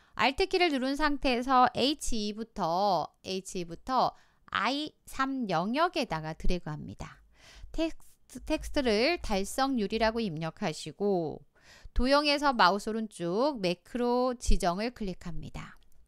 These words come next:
매크로 이름을 달성률이라고 입력하신 다음에 기록을 클릭하시고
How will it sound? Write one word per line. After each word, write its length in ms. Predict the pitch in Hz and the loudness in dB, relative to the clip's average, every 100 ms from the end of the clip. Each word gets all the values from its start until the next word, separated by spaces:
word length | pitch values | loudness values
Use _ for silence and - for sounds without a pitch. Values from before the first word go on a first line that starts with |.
| - - - - | -20 -20 -20 -6
매크로 340 | 190 - 285 | -6 -2 -2
이름을 880 | 254 277 330 254 180 214 233 175 - - | 0 0 2 2 2 2 2 2 -2 -4
달성률이라고 1120 | 202 190 - 254 254 247 196 190 190 185 233 | -2 -2 2 2 2 0 -4 -2 0 0 -2
입력하신 720 | 247 170 160 - 202 - 185 | -4 -4 -6 -6 -6 -6 -2
다음에 480 | 156 147 196 269 302 - | 0 0 0 -2 -2 -6
기록을 600 | - 196 214 233 320 349 | -4 -2 -2 -2 -4 -4
클릭하시고 920 | - 202 165 185 175 - - - - | -4 -4 -4 -8 -8 -8 -10 -14 -16